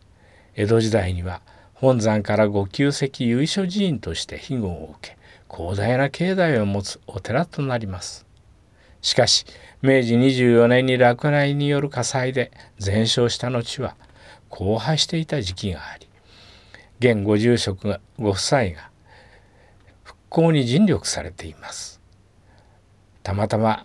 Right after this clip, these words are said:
棒盛が巌流寺の棒盛様と親しくさせていただいていたことから、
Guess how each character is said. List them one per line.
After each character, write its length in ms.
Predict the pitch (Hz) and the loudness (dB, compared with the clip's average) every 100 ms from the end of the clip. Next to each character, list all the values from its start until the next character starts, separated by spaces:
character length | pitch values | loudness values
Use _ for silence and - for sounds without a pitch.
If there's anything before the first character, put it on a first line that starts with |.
| - | -4
棒 220 | 110 113 | 4 6
盛 220 | 123 131 | 6 6
が 160 | 131 131 | 6 6
巌 240 | 127 156 | 6 4
流 180 | 151 135 | 4 2
寺 140 | 123 117 | 2 0
の 100 | 117 | 2
棒 200 | 120 131 | 2 2
盛 220 | 139 139 | 0 -2
様 280 | 139 131 131 | -2 -6 -4
と 100 | 131 | -6
親 240 | - 147 | -4 -4
し 120 | 180 | -6
く 100 | - | -6
さ 140 | 104 90 | -8 -8
せ 240 | - 98 | -2 -4
て 100 | 113 - | -4 -10
い 60 | |
た 100 | - 113 | -6 0
だ 160 | 123 | 0
い 60 | 123 | 0
て 100 | 127 | -4
い 80 | 127 | -6
た 140 | 95 | -8
こ 100 | - | -8
と 120 | - | -14
か 140 | - | -14
ら、 140 | - | -18